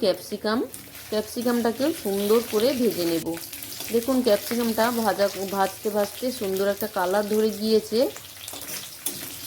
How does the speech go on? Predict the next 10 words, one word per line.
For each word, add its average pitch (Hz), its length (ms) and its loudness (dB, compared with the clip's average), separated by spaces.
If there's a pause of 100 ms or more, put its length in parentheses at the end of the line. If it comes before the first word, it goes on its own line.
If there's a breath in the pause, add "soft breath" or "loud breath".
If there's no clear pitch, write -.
(200)
এই 247 100 -4
যে 240 160 4
দিয়ে 185 180 8
দেব 185 200 4 (480)
চিনি। 208 340 0 (440)
চিনিটা 226 320 4 (100)
অবশ্যই 202 420 2
দেবেন 214 220 4 (120)
নিরামিষ 190 380 2 (100)
তরকারিতে। 202 520 2